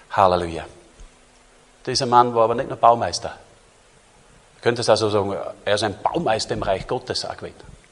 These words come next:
Aber sagen wir so, er war vom Heiligen Geist erfüllt, er hat Gott geliebt und er hat sich entschieden, Mitleid genügt nicht. Barmherzigkeit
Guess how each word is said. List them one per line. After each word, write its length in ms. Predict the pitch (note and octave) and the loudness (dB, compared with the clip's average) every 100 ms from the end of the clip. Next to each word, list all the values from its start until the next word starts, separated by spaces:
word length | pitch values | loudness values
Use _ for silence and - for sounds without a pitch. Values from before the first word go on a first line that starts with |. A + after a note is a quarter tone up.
| _ - - - - - _ | _ -20 -20 -20 -20 -20 _
Aber 160 | A#2 B2+ | 4 6
sagen 180 | D3+ D#3+ | 4 2
wir 60 | |
so, 300 | C3+ D#3+ A2+ - | 0 0 -2 -2
er 120 | B2 | 4
war 120 | C3 | 4
vom 200 | C3 A#2+ | 4 -2
Heiligen 300 | B2 D3 D3+ | -2 -2 -2
Geist 300 | D3 C#3 C#3 | -2 0 -2
erfüllt, 400 | A#2 A#2 A#2+ C3 - - - _ - - - - | -6 -8 -8 -10 -16 -20 -20 _ -20 -20 -20 -2
er 140 | A#2 | 0
hat 180 | C3 C3+ | 0 0
Gott 240 | D#3 E3 | -4 -4
geliebt 520 | - C#3+ B2 B2 - - - | -4 -2 -4 -6 -16 -12 -4
und 140 | A#2 | 2
er 80 | A#2 | 2
hat 80 | A2+ | 2
sich 100 | A#2 | -2
entschieden, 440 | G#2+ - A2+ F2+ - - - - | -4 -4 -6 -10 -16 -20 -16 -6
Mitleid 340 | B2 A#2 G2+ | -2 2 0
genügt 300 | A2 G2 - | 0 -8 -8
nicht. 140 | E2 | 4
Barmherzigkeit 1300 | F3 D3+ C3+ D#3 D#3+ C3+ - C#3+ - - A#2+ F#2+ - | 8 8 6 4 4 4 -2 -2 -2 2 2 0 -6